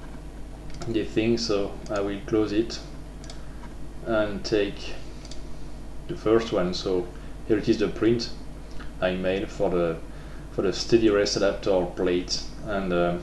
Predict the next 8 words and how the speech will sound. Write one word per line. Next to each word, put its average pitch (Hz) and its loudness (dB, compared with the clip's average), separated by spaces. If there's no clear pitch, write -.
you 101 0
have 87 2
all 107 8
the 104 2
detail 87 0
about 82 0
that. 82 0
So, 92 2